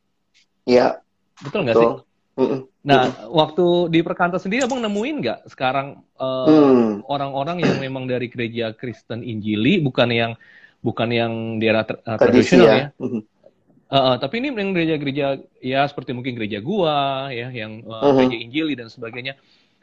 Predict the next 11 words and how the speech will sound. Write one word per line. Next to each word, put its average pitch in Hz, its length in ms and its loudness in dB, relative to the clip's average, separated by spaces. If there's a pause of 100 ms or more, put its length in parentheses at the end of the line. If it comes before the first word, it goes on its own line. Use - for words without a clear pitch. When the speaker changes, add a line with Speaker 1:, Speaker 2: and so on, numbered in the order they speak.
(160)
Speaker 2:
Eh, 123 380 -2 (420)
apakah 226 560 -2 (160)
fenomena 156 560 -2 (240)
Kristen 143 400 -4
K 143 80 2
T 143 160 -4
P 143 240 -4
itu 175 480 -2 (1300)
masih 135 320 0
ada? 110 320 -2 (560)
Speaker 1:
Hmm. 120 560 2